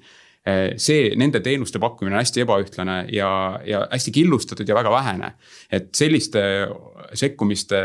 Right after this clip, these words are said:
pakkujad, nagu näiteks on peaasi punkt ee, kes pakuvad, eh, eh,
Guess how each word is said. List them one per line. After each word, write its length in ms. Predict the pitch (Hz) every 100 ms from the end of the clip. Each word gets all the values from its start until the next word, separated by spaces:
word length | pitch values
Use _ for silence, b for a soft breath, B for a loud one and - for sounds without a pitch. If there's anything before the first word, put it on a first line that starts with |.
| 95 95 107
pakkujad, 340 | 131 147 120 98
nagu 140 | 101
näiteks 300 | 113 117 -
on 40 | 104
peaasi 400 | 135 117 147 127
punkt 240 | 98 117 135
ee, 300 | 156 175 98
kes 120 | 98
pakuvad, 520 | - 107 - 98 90 117
eh, 440 | 101 101 98 b b b b
eh, 560 | 98 92 92 92 90